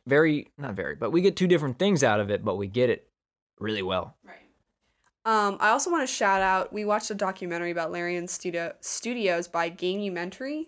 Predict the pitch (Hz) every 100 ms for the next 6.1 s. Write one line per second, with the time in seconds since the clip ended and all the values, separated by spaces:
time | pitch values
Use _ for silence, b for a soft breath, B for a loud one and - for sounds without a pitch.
0 | - 196 185 190 196 185 170 - 190 202
1 | 180 170 170 - 180 185 190 196 208 208
2 | 208 196 190 190 175 175 175 170 190 -
3 | - 190 240 196 165 - 226 - _ 202
4 | 196 - 160 175 - 185 190 220 202 185
5 | 175 175 165 - 220 240 196 196 220 -
6 | -